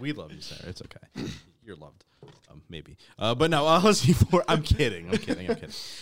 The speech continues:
Uh, four, we have Vladimir. Considering that Bam's sworn enemy is himself from the Fug days,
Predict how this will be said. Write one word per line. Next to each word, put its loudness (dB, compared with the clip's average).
Uh, -4
four, -2
we -2
have -4
Vladimir. -8
Considering -4
that -10
Bam's -8
sworn -8
enemy -8
is -12
himself -10
from -8
the -8
Fug -8
days, -10